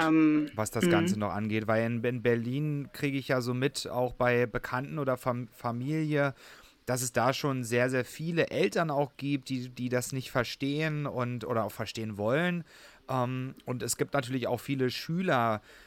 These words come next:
Speaker 2: gerade so auch in Brennpunkten in, in, in, in Berlin, die, die damit überhaupt gar nicht umgehen
Speaker 1: Ja,
Speaker 2: können.
Speaker 1: also das Masketragen an sich ist bei uns jetzt nicht so das Problem. Bei uns ist eher das Problem mit den vollen Klassen, muss ich ehrlich sagen. Da bekommen wir auch von Eltern und auch von Schülern ganz viele Rückmeldungen. Auch von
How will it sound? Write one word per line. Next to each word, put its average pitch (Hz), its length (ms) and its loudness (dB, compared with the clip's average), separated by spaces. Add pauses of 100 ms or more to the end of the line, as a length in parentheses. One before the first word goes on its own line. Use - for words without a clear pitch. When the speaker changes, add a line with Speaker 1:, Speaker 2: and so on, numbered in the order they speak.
(100)
Speaker 2:
gerade 123 260 -2
so 120 100 0
auch 113 160 -2
in 117 120 -4
Brennpunkten 131 920 -2
in, 117 240 -6
in, 110 200 -8
in, 117 180 -6
in 117 160 -6
Berlin, 120 420 0
die, 117 300 -4
die 110 140 -10
damit 113 260 -4
überhaupt 107 420 -6
gar 107 180 -6
nicht 131 160 -10
umgehen 156 160 4
Speaker 1:
Ja, 147 260 4
Speaker 2:
können. - 120 0
Speaker 1:
also 160 220 4
das 160 220 0
Masketragen 220 680 4
an 190 100 4
sich 233 200 6
ist 247 120 2
bei 202 140 2
uns 208 200 6
jetzt 185 180 0
nicht 202 200 6
so 139 140 2
das 127 180 0
Problem. 127 480 4
Bei 131 140 4
uns 190 220 2
ist 185 120 -2
eher 165 140 4
das 165 160 0
Problem 165 460 4
mit 160 120 0
den 156 100 6
vollen 151 360 2
Klassen, 147 380 0
muss 127 200 2
ich - 140 -8
ehrlich 127 280 -4
sagen. 135 260 4
Da 151 160 2
bekommen 165 400 0
wir 165 100 4
auch - 100 -4
von 156 180 0
Eltern 185 440 2
und 160 100 0
auch 156 140 0
von 151 200 2
Schülern 208 440 4
ganz 185 240 0
viele 185 220 2
Rückmeldungen. 180 540 2
Auch 156 120 -2
von 151 320 2